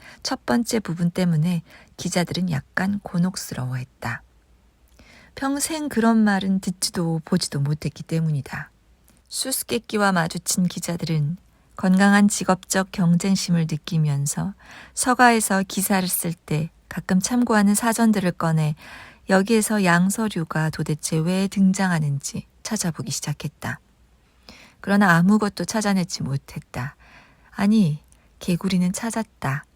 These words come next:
다리는 찾았다. 부목은 찾았다. 그러나 이 세 단어가 한데 모였을 때 생기는 분명한 의미는 찾지 못했다.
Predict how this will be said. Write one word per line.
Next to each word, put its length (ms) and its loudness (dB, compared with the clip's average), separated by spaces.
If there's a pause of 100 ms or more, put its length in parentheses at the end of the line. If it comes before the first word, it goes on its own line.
(300)
다리는 560 0 (100)
찾았다. 680 -4 (640)
부목은 560 4
찾았다. 640 -8 (600)
그러나 680 -4 (600)
이 140 2
세 320 -4
단어가 460 0
한데 400 2
모였을 520 0
때 180 -4
생기는 540 -2 (340)
분명한 640 2
의미는 600 0
찾지 320 -6
못했다. 640 -6